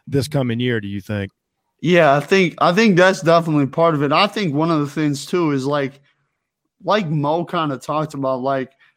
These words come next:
Speaker 2: Breece Hall and, and Kenneth Walker. Like, Walker had one great season, and Breece Hall was expected to be a Heisman Trophy finalist. Didn't really have the, the best year in terms of what we were kinda projecting.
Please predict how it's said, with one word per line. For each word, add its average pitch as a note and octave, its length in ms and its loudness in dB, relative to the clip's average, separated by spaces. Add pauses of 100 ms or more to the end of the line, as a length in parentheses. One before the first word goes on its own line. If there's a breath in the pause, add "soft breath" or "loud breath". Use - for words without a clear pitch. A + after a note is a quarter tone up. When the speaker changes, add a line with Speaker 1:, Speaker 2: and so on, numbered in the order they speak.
(180)
Speaker 2:
Breece E3 340 -2
Hall E3 340 0
and, C#3+ 200 -6
and C#3 200 -4
Kenneth C#3+ 360 -4
Walker. D3+ 400 -2
Like, C#3 260 -2
Walker D#3+ 500 -4
had D#3 140 -2
one D3 240 -2
great D3 280 -2
season, D3 560 -4 (280 loud breath)
and C#3+ 180 -4
Breece E3 280 -2
Hall E3 260 0
was C#3+ 200 -4
expected D#3 580 -4
to D3 60 -4
be D3+ 100 -2
a C#3 100 -4
Heisman D3 440 -4
Trophy D3 380 -4
finalist. D3 680 -4 (440 soft breath)
Didn't F3 260 0
really E3+ 260 0
have D3+ 420 -4
the, C#3+ 260 -4
the C3+ 120 -4
best C3+ 480 -4
year D3 300 0
in C#3 100 -2
terms C#3+ 380 -4
of C3+ 160 -4
what B2+ 280 -4
we D3+ 140 -4
were C#3+ 180 -4
kinda C#3+ 300 -6
projecting. C#3+ 760 -6